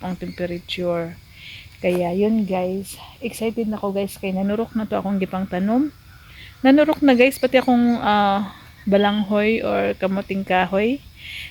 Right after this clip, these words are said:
nanobo na, nitagas ng dahon. Kaya hintayin ko talaga na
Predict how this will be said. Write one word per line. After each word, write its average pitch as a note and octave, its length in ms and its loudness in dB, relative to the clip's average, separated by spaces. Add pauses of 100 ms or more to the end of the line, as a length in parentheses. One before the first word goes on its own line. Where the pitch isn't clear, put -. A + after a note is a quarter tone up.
(120)
nanobo A#3 560 8
na, G#3 160 2
nitagas G3 480 -2
ng G3+ 160 -2
dahon. F#3+ 560 -2
Kaya F#3+ 320 -2 (880)
hintayin B3+ 400 2
ko B3 80 -2
talaga G3+ 320 0
na F#3 400 0